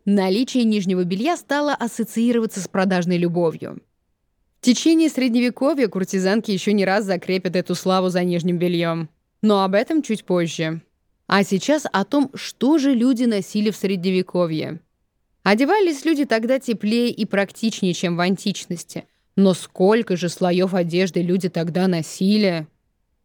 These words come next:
Нательное бельё у мужчин состояло из сорочки, она же рубашка, камиза или шемиза, которая спускалась ниже пояса, из бре. Изначально они напоминали штаны, завязанные верёвкой на талии.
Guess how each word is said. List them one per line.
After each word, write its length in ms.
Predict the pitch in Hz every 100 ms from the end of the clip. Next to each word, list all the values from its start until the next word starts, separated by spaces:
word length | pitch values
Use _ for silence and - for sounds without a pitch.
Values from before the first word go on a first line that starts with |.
| _
Нательное 540 | 208 208 262 262 247
бельё 340 | 214 214 226 214
у 100 | 214
мужчин 480 | 208 202 - 370 339
состояло 640 | 214 - 202 220 226 208
из 280 | - 240 -
сорочки, 760 | - 185 170 - - 220 226 _ _
она 280 | 202 262 294
же 160 | 202 185
рубашка, 500 | 175 214 285 - 190
камиза 480 | 180 185 208 190
или 320 | 190 214 202 185
шемиза, 540 | - 180 170 170 175
которая 340 | 208 208 226
спускалась 640 | 226 - 240 240 220 220 -
ниже 280 | 220 208 214
пояса, 760 | 214 202 202 - 220 202 202 - _ _ _ -
из 200 | 285 233
бре. 460 | 196 196 180 220 269 _ -
Изначально 600 | 226 214 226 247 226 214
они 160 | 208 214
напоминали 480 | 202 208 214 190 190
штаны, 340 | 220 208 196
завязанные 540 | 190 196 190 190 190
верёвкой 420 | 180 190 185 - 190
на 160 | 185
талии. 420 | 185 180 175 170